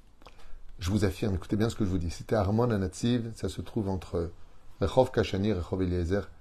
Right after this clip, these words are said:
euh, euh, Hakim. Eliyahu Hakim, pardon.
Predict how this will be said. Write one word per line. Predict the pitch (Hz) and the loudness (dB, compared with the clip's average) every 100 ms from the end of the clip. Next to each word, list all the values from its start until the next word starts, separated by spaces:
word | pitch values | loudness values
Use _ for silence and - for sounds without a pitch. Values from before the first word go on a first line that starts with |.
| - - - - | -16 -16 -10 -4
euh, | 92 87 80 80 87 - - - - - - | -2 0 -2 -6 -8 -14 -18 -18 -20 -12 -6
euh, | 90 87 87 87 | -2 -2 -4 -4
Hakim. | 98 - 95 76 - - - - - - - - - - - - | -4 0 -2 -4 -10 -18 -18 -20 -18 -16 -16 -18 -18 -20 -8 2
Eliyahu | 104 107 - | 6 6 4
Hakim, | 98 90 | -4 -4
pardon. | 82 82 | -6 -8